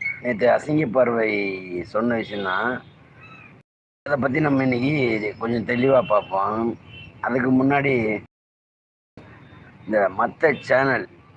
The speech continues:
நிறைய இருக்கீங்கல்ல, சொல்றேன். என்னன்னா, வணக்கம், வாங்க லட்சுமி அம்மா, வாங்க, வாங்க, வணக்கம். ஆ?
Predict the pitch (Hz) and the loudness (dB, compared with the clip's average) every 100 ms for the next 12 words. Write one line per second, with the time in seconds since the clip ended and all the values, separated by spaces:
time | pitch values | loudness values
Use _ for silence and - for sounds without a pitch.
0 | - - - - - 110 127 131 123 107 | -20 -20 -20 -20 -8 -2 4 4 4 0
1 | 117 117 107 107 92 71 - - - - | -2 -2 -2 -2 -2 -4 -12 -20 -20 -20
2 | _ _ _ _ _ 95 95 95 104 120 | _ _ _ _ _ -8 -4 -2 -2 -4
3 | 120 _ - - - - - - - - | -6 _ -20 -20 -20 -20 -20 -20 -20 -20
4 | - - - - - - - - - - | -20 -20 -20 -20 -20 -20 -20 -20 -20 -20
5 | - 196 170 139 120 143 156 156 147 123 | -4 0 2 2 2 2 4 4 4 2
6 | 117 135 135 123 107 82 78 - - - | 2 2 2 2 -2 -4 -12 -20 -20 -20
7 | - - - - - - - - - - | -20 -20 -20 -20 -20 -20 -20 -20 -20 -20
8 | - - - - - 120 143 135 147 135 | -20 -20 -20 -20 -6 -2 0 2 2 4
9 | 131 135 135 135 139 127 123 104 127 117 | 4 2 4 6 6 6 0 -2 -2 2
10 | 127 127 123 120 120 120 117 113 113 113 | 4 4 4 2 2 2 0 0 0 0
11 | 113 120 113 113 110 - _ _ - - | -2 0 0 2 -2 -6 _ _ -20 -14
12 | - 156 | -4 -4